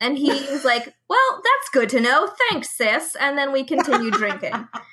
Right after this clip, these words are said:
Speaker 1: Um, so I would say that you don't have to tell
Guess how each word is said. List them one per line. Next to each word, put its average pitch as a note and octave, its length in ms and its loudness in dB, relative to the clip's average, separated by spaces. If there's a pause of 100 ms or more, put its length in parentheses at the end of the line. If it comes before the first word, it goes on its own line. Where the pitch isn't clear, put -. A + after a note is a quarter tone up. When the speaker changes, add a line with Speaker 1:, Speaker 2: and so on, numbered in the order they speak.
(240)
Speaker 1:
Um, A3 540 2 (680)
so E4 200 -2
I D#4 520 4
would C#4+ 360 4 (420)
say F4 400 -2
that B3 400 2
you D#4 180 0
don't B4 260 2
have A4 120 0
to G#4 180 -4
tell F#4+ 440 2